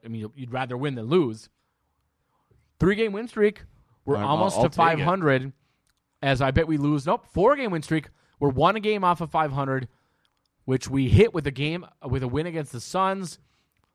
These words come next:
Speaker 1: Close loss to the Lakers. That's not too bad. We'll take that. Uh, thirty-two and thirty-three. We were five hundred for a,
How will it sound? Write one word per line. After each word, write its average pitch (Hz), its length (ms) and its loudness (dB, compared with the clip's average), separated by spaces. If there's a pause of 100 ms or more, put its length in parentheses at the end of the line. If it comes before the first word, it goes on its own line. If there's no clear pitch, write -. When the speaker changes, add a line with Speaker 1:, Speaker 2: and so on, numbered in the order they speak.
(120)
Speaker 1:
Close 262 260 2
loss 262 200 -6
to 165 100 -12
the 147 40 -6
Lakers. 120 440 -6
That's 143 160 -10
not 175 160 -14
too 180 160 -4
bad. 110 260 -6 (320)
We'll 185 120 -2
take 214 220 -4
that. 147 220 -4 (520)
Uh, 120 140 -8
thirty-two 202 440 -2
and 180 100 -6
thirty-three. 170 440 -2
We 143 160 0
were 120 220 -4
five 175 320 -2
hundred 156 220 -6
for 131 180 -6
a, 113 260 -6